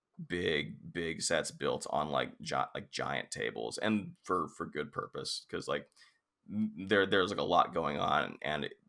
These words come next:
it, it, it allow-, and, like, the camera is constantly, like, moving, moving throughout, uh, throughout those sets. So, um, it, it made sense to have those be built on a, uh, on, on a really big,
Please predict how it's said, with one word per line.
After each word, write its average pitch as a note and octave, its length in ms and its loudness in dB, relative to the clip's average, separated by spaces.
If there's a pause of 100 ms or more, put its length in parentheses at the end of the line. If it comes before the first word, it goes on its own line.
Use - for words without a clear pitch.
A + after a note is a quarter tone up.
(100)
it, D#2+ 260 2
it, E2 100 2 (100)
it G#2+ 100 8
allow-, F#2 320 8
and, F2 160 4
like, F2+ 120 0
the F2+ 80 -8
camera F2+ 380 2
is D#2+ 100 0
constantly, D#2 480 0
like, - 140 -4 (100)
moving, D2 520 -4
moving E2+ 500 -2
throughout, - 540 4 (760)
uh, - 300 4
throughout F#2 480 6
those D2 240 2
sets. - 400 0 (100)
So, A1+ 380 0 (1300)
um, - 240 -4
it, A2 280 2
it G#2+ 140 8
made F#2+ 220 6
sense - 260 0
to - 80 -2
have A#1 180 0
those C2+ 220 -2 (160)
be E2 120 -4
built C2+ 360 0
on - 180 0
a, G1+ 80 -4
uh, - 280 -2
on, - 100 2
on - 160 2
a C#2+ 60 0
really A#1 220 -2
big, A1+ 340 -4